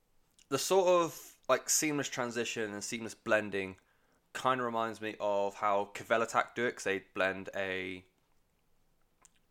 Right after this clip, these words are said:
like, a black metal sound with a hardcore punk delivery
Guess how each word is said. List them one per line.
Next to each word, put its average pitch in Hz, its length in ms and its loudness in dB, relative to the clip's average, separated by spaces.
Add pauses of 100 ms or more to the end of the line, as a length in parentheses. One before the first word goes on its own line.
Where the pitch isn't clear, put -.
(160)
like, 101 140 -10
a 107 220 -2
black 98 260 0
metal 110 160 -4
sound 101 360 -2
with 98 100 -2
a 98 220 2 (880)
hardcore 107 560 -4
punk 101 440 -2 (680)
delivery 98 680 0